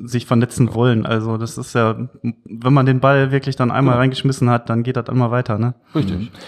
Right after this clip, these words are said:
Speaker 3: Hat sich daraus eigentlich auch eine Langfristigkeit entwickelt? Also, ähm, sind,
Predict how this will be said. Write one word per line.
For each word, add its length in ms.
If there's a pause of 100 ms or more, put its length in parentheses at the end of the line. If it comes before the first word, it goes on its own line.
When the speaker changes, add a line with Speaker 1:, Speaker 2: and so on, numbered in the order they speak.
(140)
Speaker 3:
Hat 160
sich 100
daraus 320
eigentlich 460
auch 160
eine 100
Langfristigkeit 1040
entwickelt? 580
Also, 480
ähm, 440
sind, 320